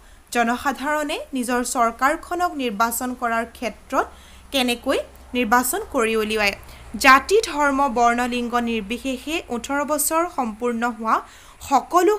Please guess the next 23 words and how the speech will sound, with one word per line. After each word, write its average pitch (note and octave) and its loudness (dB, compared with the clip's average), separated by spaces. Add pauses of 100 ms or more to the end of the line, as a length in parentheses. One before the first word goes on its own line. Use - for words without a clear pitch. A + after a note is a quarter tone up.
সুস্থ D4 -2 (160)
সবল A#3 -2 (120)
ব্যক্তিয়ে A3+ 0 (440)
নিজৰ B3 4 (140)
চৰকাৰখন B3 0 (100)
নিৰ্বাচন A3+ 0 (120)
কৰাৰ G#3+ 0 (100)
ক্ষেত্ৰত C#4+ -4 (340)
পূৰ্ণাংগ D4 2 (180)
স্বাধীনতা A3+ -4 (120)
ভাৰতবৰ্ষত G#3+ -2
প্ৰদান G3+ -4 (100)
কৰা A3 -4 (400)
হৈছে। A3 2 (960)
ভাৰতবৰ্ষখন A3+ 0 (420)
স্বাধীন C4+ 4 (140)
জনৰাজ্য A3 2 (160)
হিচাপেও A3+ -4 (380)
বিবেচনা A#3 0 (120)
কৰা G#3 2 (120)
হয়, D#4+ 0 (260)
কিয়নো A#3+ 0 (400)
ভাৰতবৰ্ষখন C#4+ 0